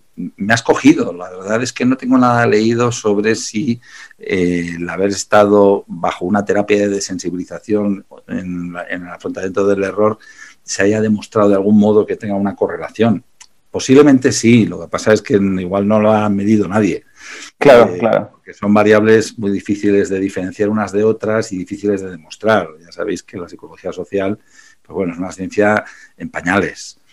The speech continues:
Speaker 1: desde un
Speaker 2: Sí,
Speaker 1: punto de
Speaker 2: sí.
Speaker 1: vista métrico, eh, en fin, nos acercamos, eh,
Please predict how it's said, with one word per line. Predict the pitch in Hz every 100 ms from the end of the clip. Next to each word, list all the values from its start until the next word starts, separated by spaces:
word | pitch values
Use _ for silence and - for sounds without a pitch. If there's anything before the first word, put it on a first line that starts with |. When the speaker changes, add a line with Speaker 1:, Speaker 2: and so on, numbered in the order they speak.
| _
Speaker 1:
desde | - 85 -
un | 117
Speaker 2:
Sí, |
Speaker 1:
punto | 101 98
de |
Speaker 2:
sí. | 92
Speaker 1:
vista | 95 - 107 98 95
métrico, | 95 110 - 110 - 113 117 98 -
eh, | 95 95 92 87 82 80 78
en | 78 80
fin, | 113
nos | 90 85
acercamos, | - 87 - 98 101 101 101 - 131
eh, | 101 92